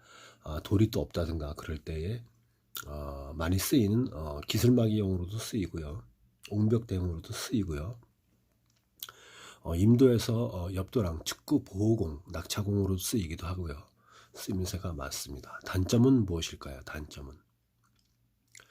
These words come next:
어, 영구적이지 않다 이겁니다.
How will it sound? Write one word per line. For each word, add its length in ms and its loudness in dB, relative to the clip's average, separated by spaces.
어, 280 -4
영구적이지 760 6
않다 320 0
이겁니다. 560 -8